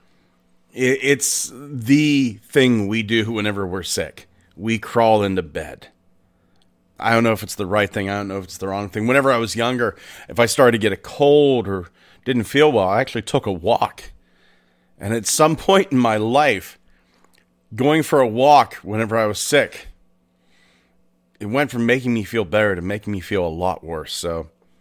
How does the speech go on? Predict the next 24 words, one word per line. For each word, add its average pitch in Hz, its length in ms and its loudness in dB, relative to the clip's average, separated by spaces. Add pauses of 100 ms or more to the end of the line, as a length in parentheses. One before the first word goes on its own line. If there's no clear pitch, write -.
(440)
I'm 101 80 -8
sure 127 220 -2
Phil, 101 580 2 (720)
Phil 135 180 -4
was 117 140 -4
just 101 200 -10
doing 110 260 0
what 92 100 -2
he 87 80 -10
thought 95 260 -2
was 76 220 -16
right. 78 260 -12 (760)
But 101 80 -12
the - 80 -20
pain 180 280 2
was 214 160 4
so 147 200 4
bad, 98 580 0 (420)
Phil 202 340 2
couldn't 143 340 -2
fall 95 280 0
asleep. - 460 -10 (2000)
He 139 100 -6
decides 143 800 2